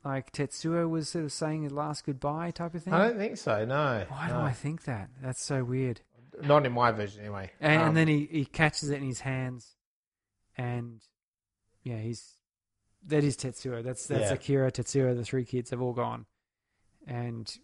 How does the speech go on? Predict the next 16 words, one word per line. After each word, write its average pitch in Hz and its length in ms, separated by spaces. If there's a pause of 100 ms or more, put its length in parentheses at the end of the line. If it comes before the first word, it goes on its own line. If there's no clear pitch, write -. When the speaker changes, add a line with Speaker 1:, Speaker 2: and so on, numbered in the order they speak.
(120)
Speaker 1:
yeah, 123 240
Kei 123 240
comes 117 280
up 113 200
and 113 240 (1200)
says 120 300
they've 123 260
all 117 240 (320)
gone. 120 380 (280)
Speaker 2:
Yeah, 107 380
Speaker 1:
And 160 160
Speaker 2:
and 190 180
Speaker 1:
then - 120
I 151 100
like 175 320
this, - 300